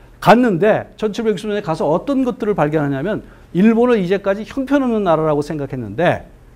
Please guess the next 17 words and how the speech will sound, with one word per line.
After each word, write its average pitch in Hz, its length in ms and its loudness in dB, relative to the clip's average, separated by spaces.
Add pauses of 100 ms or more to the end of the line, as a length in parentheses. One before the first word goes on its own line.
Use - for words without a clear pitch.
(300)
일본이 185 360 0
나가사키라고 170 880 0
하는 160 160 -2
걸 156 180 -4
통해서 160 540 -6
중국의 220 400 -2
서적을 185 520 -2
이미 240 240 2 (560)
많이 247 300 4
수용해가지고 190 760 0 (380)
자기들의 196 680 4
시학을 202 560 0
발전시켰다는 165 840 -4
것을 156 320 -10
알게 180 320 2
되는 151 240 -10
것이죠. - 360 -18